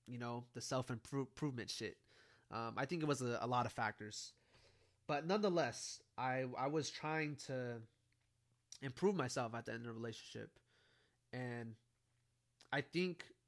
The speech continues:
subconsciously, that's a reason why I ended the relationship too. That wasn't the exact reason why I ended the relationship, but I think on a subconscious level, I think I was trying to grow,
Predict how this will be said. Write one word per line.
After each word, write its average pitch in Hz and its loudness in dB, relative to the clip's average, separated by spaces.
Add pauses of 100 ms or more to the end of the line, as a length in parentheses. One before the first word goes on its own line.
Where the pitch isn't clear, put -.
(240)
subconsciously, 170 2
that's 135 0
a 139 0
reason 127 0
why 127 6
I 120 0
ended 147 2
the 117 -2
relationship 117 -4
too. 143 4 (440)
That 165 12
wasn't 220 12
the 156 8
exact 135 6
reason 135 0
why 127 4
I 123 4
ended 147 0
the 143 -2
relationship, 147 0
but 123 -2 (360)
I 135 2
think 165 2
on 143 2
a - 0
subconscious 143 0
level, 175 6 (560)
I 131 0
think 151 -2
I 131 6
was 131 0
trying 147 4
to 117 -2
grow, 127 6